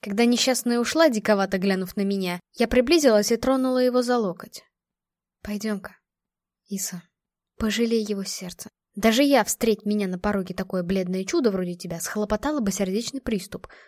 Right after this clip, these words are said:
Что о твоём отце говорить? Не думаю, что он привык видеть мертвецов с утра пораньше".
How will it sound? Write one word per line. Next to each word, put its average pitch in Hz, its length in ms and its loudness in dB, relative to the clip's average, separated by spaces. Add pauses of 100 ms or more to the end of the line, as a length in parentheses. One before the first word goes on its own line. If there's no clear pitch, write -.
(100)
Что - 220 -2
о 247 40 -2
твоём 226 320 0
отце 214 240 -4
говорить? 165 460 -14 (300)
Не 269 140 2
думаю, 262 260 6
что 196 160 -4
он 185 120 -2
привык 220 340 -2
видеть 214 260 -4
мертвецов 226 500 2
с - 60 -10
утра 180 200 -8
пораньше". 180 460 -8